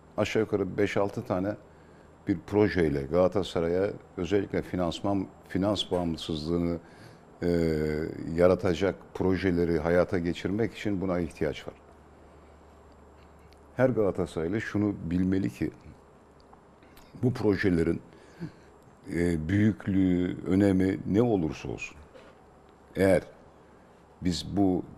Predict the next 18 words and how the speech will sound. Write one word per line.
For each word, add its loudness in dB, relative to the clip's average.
dediğim 2
sevgi 0
ve 0
barışı 0
kulüp -2
içinde -4
yaratamazsak 0
bu -6
projelerde -2
bir 0
yere 2
gelmek -4
mümkün -4
değil. -4
Tabii 4
sadece 2
projelerimizi 2
Galatasaray'ın 2